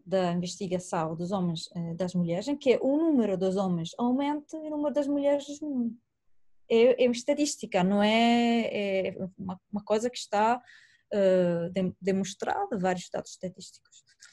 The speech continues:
E qual é o problema? Qual é a, a questão? Por que isso acontece?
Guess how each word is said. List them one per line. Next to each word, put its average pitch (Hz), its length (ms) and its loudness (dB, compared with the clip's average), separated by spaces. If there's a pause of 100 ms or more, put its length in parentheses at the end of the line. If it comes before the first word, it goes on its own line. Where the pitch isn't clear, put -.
(420)
E 240 60 -2
qual 302 180 6
é 294 160 8
o 285 60 -4
problema? 277 580 0
Qual 202 160 2
é 226 100 8
a, 220 1040 0 (1400)
a 165 160 -6
questão? 214 580 2
Por 233 160 -8
que 320 160 4
isso - 160 2
acontece? 269 640 0